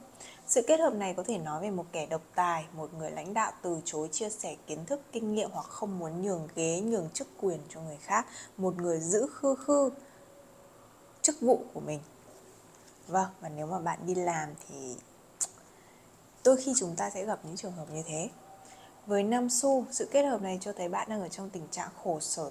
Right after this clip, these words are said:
thiếu nguồn lực, nghèo đói và có thể là bạn bị như thế này là bởi vì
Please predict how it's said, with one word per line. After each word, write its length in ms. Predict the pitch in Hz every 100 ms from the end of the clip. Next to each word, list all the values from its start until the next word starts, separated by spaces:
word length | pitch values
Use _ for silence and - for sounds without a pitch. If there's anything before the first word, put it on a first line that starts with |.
| -
thiếu 200 | 170 170
nguồn 300 | 214 226 160
lực, 140 | 156 -
nghèo 220 | 156 156
đói 300 | 151 151 160
và 360 | 226 226 185 - - - - -
có 160 | 190
thể 280 | 220 311 190
là 220 | 151 156 - -
bạn 260 | 190 - - - -
bị 280 | 220 240 240 -
như 160 | 214 220
thế 160 | 202 175
này 260 | 208 190
là 120 | 165
bởi 200 | 151 151 147
vì 220 | 151 147